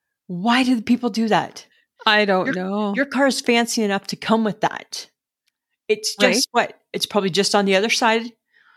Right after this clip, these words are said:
Speaker 1: It's probably by your signal, or it's another, just another, another, another contraption on the other thing where your other wipers go.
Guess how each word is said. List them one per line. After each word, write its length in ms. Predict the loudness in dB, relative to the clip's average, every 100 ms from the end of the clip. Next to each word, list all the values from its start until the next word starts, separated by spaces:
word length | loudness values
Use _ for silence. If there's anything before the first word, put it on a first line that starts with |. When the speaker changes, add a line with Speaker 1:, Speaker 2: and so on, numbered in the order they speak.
| _
Speaker 1:
It's 100 | -10
probably 160 | -4 0
by 200 | 2 2
your 120 | 2
signal, 580 | 0 0 0 0 -4 -10 _ _ -4
or 260 | 0 0
it's 180 | 0 0
another, 480 | 2 2 2 0 0
just 220 | -2 0 0
another, 380 | 2 2 0 -2 _ 0
another, 300 | 2 2 -2 -10 -14
another 380 | -2 0 0 -2
contraption 800 | -2 -2 0 0 0 0 0 0
on 400 | 0 2 0 -2 -12 -10
the 140 | -8 -2
other 220 | 2 2
thing 280 | 2 0 2
where 100 | 2
your 120 | 4
other 220 | 4 4
wipers 440 | 4 4 2 -2 0
go. 300 | -2 -2